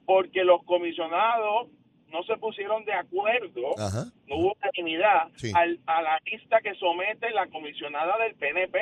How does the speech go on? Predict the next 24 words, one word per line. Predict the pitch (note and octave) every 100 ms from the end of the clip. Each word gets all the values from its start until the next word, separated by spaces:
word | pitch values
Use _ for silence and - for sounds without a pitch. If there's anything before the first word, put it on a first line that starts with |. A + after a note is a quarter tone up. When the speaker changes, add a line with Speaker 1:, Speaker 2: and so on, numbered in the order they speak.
| B3+ -
Speaker 1:
que | C3+
eso | F#3+
es | F3+
lo |
que | G3 E3+
dice | C#3+ D#3+
la | C#3 C3+
ley. | C#4+ A3 B2 - A2
Speaker 2:
Ujú. | G#2+ E3 -
Speaker 1:
Por | E3+
lo | D#3
tanto, | D#3 G3+ A3+ F3+ E3 - _ _ _ _
como | E3 - E3+
es |
un | A3+ F#3
comisionado | - A3+ A3 A3 A3+
de | A3
un | -
partido | G#3 F#3+ A3 G#3+ G#3
político, | G#3 A3+ A3 D#3 - B2+ - _ _ _ _ _ _ _ _ -
prácticamente, | D3 - - G#3 G3 G3 A#3+ G3
y | D#3
son | E3 D#3+
jueces, | E3 G3 C4+ C4+ F3+ -